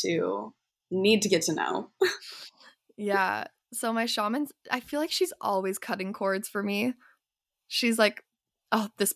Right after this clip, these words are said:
Speaker 1: Cutting
Speaker 2: person.
Speaker 1: ties.
Speaker 2: We need to cut a cord. This person, we need to cut a
Speaker 1: Mm-hmm.
Speaker 2: cord." And it doesn't, like, cutting the cord doesn't mean, like,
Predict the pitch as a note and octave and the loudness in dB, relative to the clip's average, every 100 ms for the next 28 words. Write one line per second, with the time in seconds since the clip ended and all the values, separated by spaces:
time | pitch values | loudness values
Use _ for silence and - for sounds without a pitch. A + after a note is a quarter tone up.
0 | F#3+ G3 F#3 F#3+ F#3 F3+ F3+ F3+ - - | 2 4 2 0 -2 -4 -4 -6 -8 -20
1 | _ _ _ A3+ A3 A3 A3 A#3 A3 A3+ | _ _ _ 0 4 6 4 4 2 4
2 | A3 F#3+ F#3+ A3+ _ - A3 - G#3 G#3 | 4 6 4 0 _ -4 -2 -2 -2 -2
3 | G3+ G#3 G3+ G#3 A3+ G#3 - G#3 G3 G3+ | 2 4 4 2 0 -2 -2 0 2 0
4 | A#3 - - _ - A#3 A#3+ B3+ B3+ - | -2 -16 -20 _ 2 4 6 4 2 2
5 | G#3 G#3+ A#3 A3+ G#3+ G#3 G3 G3 A3+ G3 | 0 2 0 0 0 0 0 -2 -6 -4
6 | G3 F#3 F3+ - | -2 -2 -2 -6